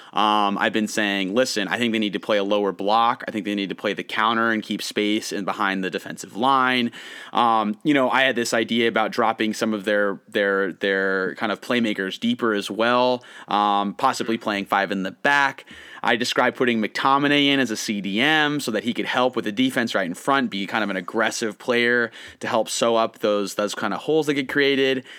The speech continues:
and that they need to send more balls in the box, uh, and send bodies in. And I feel like this is the game where they did almost all of that.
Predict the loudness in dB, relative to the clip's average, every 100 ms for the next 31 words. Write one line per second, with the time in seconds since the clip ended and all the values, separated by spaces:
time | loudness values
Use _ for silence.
0 | -20 -14 -2 2 4 4 4 4 2 2
1 | 2 2 2 2 2 0 2 0 2 2
2 | 2 0 2 2 2 0 -6 -4 0 2
3 | 2 2 0 0 0 0 2 2 2 -2
4 | -6 -8 -6 0 2 2 2 2 0 0
5 | 0 2 2 2 -2 -2 -2 -2 -2 -2
6 | 0 2 2 2 2 2 2 2 0 0
7 | 2 0 -2 -6 -10